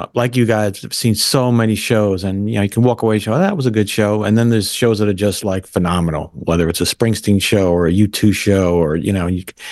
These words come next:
and he's just fits into that category, you know, where it's just like, you walk away feeling like, "Wow,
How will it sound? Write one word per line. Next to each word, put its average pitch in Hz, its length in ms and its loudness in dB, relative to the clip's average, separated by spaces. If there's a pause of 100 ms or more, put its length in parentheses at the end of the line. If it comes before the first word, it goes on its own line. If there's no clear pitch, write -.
(280)
and 104 240 2
he's 107 240 4
just 101 160 -4
fits - 220 -2
into 104 160 2
that 95 200 2
category, 87 540 0 (140)
you 92 60 -4
know, 87 120 0
where 85 120 4
it's 87 100 -2
just - 240 0
like, 85 400 -4
you 101 80 2
walk 98 240 2
away 98 160 2
feeling 90 340 0
like, 80 240 -4
"Wow, 76 240 0